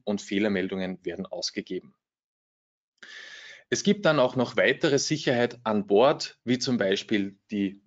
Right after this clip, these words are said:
äh, geprüften Schraubklemmen auf der D C und A-C-Seite des Wechselrichters sowie auch optionale S-P-D-Kits, die direkt im Wechselrichter verbaut werden können auf der Hutschiene.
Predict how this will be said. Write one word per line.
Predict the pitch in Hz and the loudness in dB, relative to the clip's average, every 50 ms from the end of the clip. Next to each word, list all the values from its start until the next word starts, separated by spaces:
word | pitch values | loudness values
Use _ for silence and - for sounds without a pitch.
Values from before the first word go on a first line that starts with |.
| _ _ | _ _
äh, | - 98 90 90 90 90 92 - _ _ | -12 -8 -8 -6 -6 -8 -10 -12 _ _
geprüften | - - - - 123 131 127 127 - - 120 117 113 107 110 - - _ _ _ | -4 -4 0 2 2 2 2 0 0 2 4 4 4 2 0 -6 -14 _ _ _
Schraubklemmen | - - - 101 90 98 113 156 160 - - - 147 151 156 156 160 170 170 165 - - - _ _ _ | -6 -4 -2 0 2 2 2 2 0 -4 -2 0 2 2 2 2 0 -2 -4 -8 -14 -20 -20 _ _ _
auf | 107 107 - | 0 0 0
der | - 117 | -2 -4
D | 104 - 110 120 117 | -2 0 0 0 0
C | - - 131 | 0 -2 -2
und | 123 117 | -2 0
A-C-Seite | - 90 92 - - - 113 - - 101 101 101 - 117 117 117 - - | 0 0 0 0 -2 -4 -4 -2 0 0 0 0 0 0 -2 -2 -4 -4
des | 107 101 - | -6 -2 -2
Wechselrichters | - 98 - - 117 107 113 113 113 - 123 120 117 - - _ - - - - - - | -4 -4 -2 -2 -2 0 0 -2 -2 -2 -2 -2 -2 -4 -6 _ -18 -20 -20 -20 -12 -8
sowie | - - - 120 107 101 123 147 165 - | -2 2 2 2 2 2 2 2 4 4
auch | 120 127 127 - - _ | 4 2 2 0 -2 _
optionale | - - - - - - 143 135 120 101 95 104 110 113 120 120 - _ _ _ _ | -4 -4 -4 -6 -4 -2 0 2 2 2 2 4 4 2 2 0 -6 _ _ _ _
S-P-D-Kits, | - 110 104 - - - 113 104 104 104 104 104 - 101 85 - - - - - - _ _ - | -2 0 0 -2 -2 -4 -2 0 0 0 -2 0 -2 -2 -2 -2 -4 -4 -4 -4 -8 _ _ -4
die | 107 101 - | -4 -4 -4
direkt | - 117 131 147 143 143 143 139 - - - | -2 0 2 2 4 4 2 0 -2 -8 -8
im | _ 127 123 135 123 | _ 0 0 2 4
Wechselrichter | 107 104 - - - 110 104 104 - - 107 | 2 2 2 -2 -4 -4 -4 -4 -6 -8 -8
verbaut | - - 101 - 101 82 90 - | -4 -4 -4 -2 -2 -2 -2 0
werden | - 101 101 107 101 | 0 0 0 -2 -4
können | - - 101 101 104 101 - - _ _ _ | -2 -2 -2 0 -2 -4 -6 -12 _ _ _
auf | _ - - - | _ -10 -6 -4
der | - 98 - | -4 -2 -2
Hutschiene. | - 113 110 - - 101 90 82 - | -2 -2 -2 -2 -4 -4 -6 -8 -12